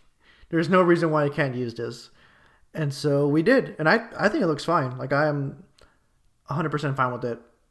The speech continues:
And then I, I shaved most of my beard and just left, left, like, a goatee, but now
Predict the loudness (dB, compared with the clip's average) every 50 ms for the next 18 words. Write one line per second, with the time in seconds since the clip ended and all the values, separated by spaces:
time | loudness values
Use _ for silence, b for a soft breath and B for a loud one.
0 | _ _ _ _ _ _ -6 -2 0 2 2 2 0 -2 -4 -6 -4 0 0 0
1 | 2 0 -2 -4 -2 0 0 0 2 2 2 2 2 2 -2 -2 -2 -2 -2 -2
2 | -4 -6 -6 -6 -4 -4 -4 -4 -4 -6 -4 -4 -4 -4 -4 -6 -6 -6 -4 -4
3 | -6 -6 -6 -6 -4 -4 -6 -8 -10